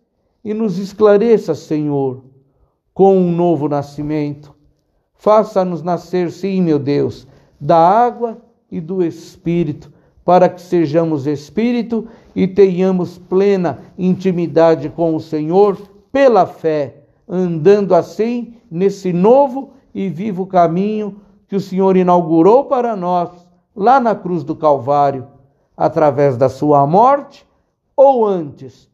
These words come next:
através da sua ressurreição. Obrigado, meu Deus. Abençoa essa pessoa que ouviu agora a tua palavra e com ela, Senhor, abençoe a toda a sua casa.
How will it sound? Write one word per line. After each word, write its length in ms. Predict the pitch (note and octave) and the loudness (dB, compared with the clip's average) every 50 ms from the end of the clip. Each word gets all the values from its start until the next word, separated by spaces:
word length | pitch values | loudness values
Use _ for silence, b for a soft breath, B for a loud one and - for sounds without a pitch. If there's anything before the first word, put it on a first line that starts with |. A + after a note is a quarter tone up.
| _ _ | _ _
através 640 | - F3 F3 F3 - F#3+ F3+ E3 C#3 F3+ F#3 F#3 D#3+ | -10 -8 -8 -4 -2 -2 -2 0 2 2 2 2 2
da 120 | C#3+ D#3+ D3+ | 2 -2 -2
sua 340 | D3+ - F3 E3+ E3 D3 | -2 -2 -2 0 0 0
ressurreição. 1080 | C#3+ C#3+ F3 G3 G3+ G3 - D#3+ A#2 A2+ C#3+ C#3 C3 - - - C3+ C3 B2 A2+ G2+ - - _ _ _ _ _ _ _ _ _ | 2 2 2 2 2 0 -2 -10 -8 -8 -8 -10 -10 -10 -8 -8 -6 -6 -8 -10 -12 -16 -20 _ _ _ _ _ _ _ _ _
Obrigado, 680 | - E3 D3+ E3 E3+ D3+ D#3+ F#3 F#3+ F#3+ F3+ D3+ D3+ | -2 0 2 2 2 4 4 4 4 4 2 0 -4
meu 180 | D3+ D3+ D3 C#3 | -6 -6 -6 -4
Deus. 680 | C3 D3 F3+ G3+ G#3+ G#3 G#3 G#3 G3 G3 - - _ _ _ _ _ _ _ | -2 2 4 4 4 4 2 0 -4 -6 -8 -20 _ _ _ _ _ _ _
Abençoa 680 | - - F3 D#3 F3 F3 E3 D3+ C3 - - F3+ F3+ E3+ | -6 -6 -4 -2 -2 -4 -4 -6 -8 -6 -2 2 2 2
essa 180 | D#3+ D#3+ - - | 2 2 -2 -6
pessoa 540 | A2+ - D3 C3 - - D#3+ D#3+ D#3+ D3+ | -6 -6 -10 -10 -6 -2 0 2 2 0
que 120 | - - D#3+ | 0 -2 -4
ouviu 280 | D3 C3+ C#3 D#3 D3+ | -4 -2 -2 0 0
agora 320 | C#3+ C3+ B2+ C#3+ D3 C#3+ C#3 | 0 0 0 0 0 0 0
a 40 | A#2+ | -2
tua 180 | - D3+ C#3 | -2 -2 -4
palavra 720 | - - C3 B2 C3 D#3 F3+ G3 G3 F#3+ F3+ F3+ F3+ F3+ F3+ b b b b b b b | -2 -4 -4 -2 2 4 4 4 4 2 0 -2 -6 -8 -10 b b b b b b b
e 120 | F#3+ F#3 | -12 -12
com 360 | F3+ - - G3 F#3+ F3+ F3 | -10 -6 -4 -4 -4 -2 -2
ela, 300 | F3 F3+ F3+ E3+ D#3+ D3+ | 0 2 2 2 2 2
Senhor, 560 | C#3 - - D#3+ D#3 D3+ D3 C#3+ C#3 C3 A#2 - b b b b | -2 -4 -6 -6 -4 -4 -4 -4 -4 -6 -8 -10 b b b b
abençoe 920 | b - E3 D#3 F#3 F#3 F3+ E3+ C#3 - - - F3 E3+ E3 D#3+ D3 C3+ - - - _ - | b -2 0 2 2 2 2 0 -6 -8 -4 0 2 2 4 2 2 -2 -6 -14 -20 _ -2
a 160 | - F#3 F3+ | 0 0 0
toda 540 | F3+ - - - A#3+ B3+ B3+ A#3+ G3+ F3 F3 | 0 -4 -4 2 4 4 4 4 2 0 -6
a 40 | E3 | -6
sua 500 | - - - - G#3+ A#3 A#3 G#3+ F#3 E3 | -8 -12 -14 -10 -8 -4 0 0 0 0
casa. 640 | - - - C#3 C3+ C3+ C3+ C3+ A#2+ A2 B2+ A#2+ | -2 -10 -12 -10 -8 -8 -8 -8 -8 -8 -10 -12